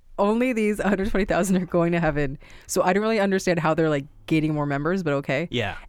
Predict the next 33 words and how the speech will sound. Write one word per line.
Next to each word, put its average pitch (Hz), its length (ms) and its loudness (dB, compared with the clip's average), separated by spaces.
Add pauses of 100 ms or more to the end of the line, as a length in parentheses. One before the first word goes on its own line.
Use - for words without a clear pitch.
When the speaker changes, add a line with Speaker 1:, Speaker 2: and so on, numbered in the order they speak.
(140)
Speaker 1:
And 170 400 0 (180)
on 165 180 0
Palm 180 280 -2
Sunday, 220 380 0
what 175 120 2
they 175 140 0
do 175 260 0
is 160 140 -4
they 156 100 -2
pass 165 420 -6
out 165 300 0 (400)
this 175 200 -4
plate 175 460 -2 (440)
of 165 160 -4 (100)
oyster 180 320 -2
crackers. - 560 -8
They 170 140 0
are - 100 -2
actual 165 320 -4
oyster 165 200 -6
crackers - 420 -10
from, 143 420 -10
like, 151 140 -14 (220)
the 151 80 -12
store. 139 320 -12 (300)
Speaker 2:
Mm-hmm. 113 280 -8
Speaker 1:
And 165 260 0
Speaker 2:
That 135 100 2
you 131 120 -2
would 127 100 -2
get 123 120 -4
in 107 140 -6
soup. - 360 -4